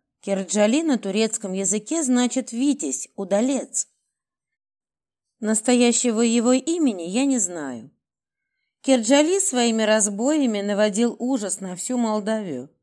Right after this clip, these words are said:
Чтоб дать об нём некоторое понятие, расскажу один из его подвигов. Однажды ночью он и арнаут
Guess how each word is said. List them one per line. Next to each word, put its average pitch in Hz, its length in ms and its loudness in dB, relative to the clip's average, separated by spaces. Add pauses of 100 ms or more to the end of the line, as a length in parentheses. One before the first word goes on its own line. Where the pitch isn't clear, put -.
(600)
Чтоб 294 420 2
дать 277 460 4
об 226 180 2
нём 240 380 6
некоторое 214 580 0
понятие, 202 800 -4
расскажу 247 560 0
один 233 300 2
из 233 160 0
его 202 280 -2
подвигов. 165 720 -6 (920)
Однажды 226 460 2
ночью 277 580 0
он 277 280 2 (160)
и 202 80 0
арнаут 202 640 0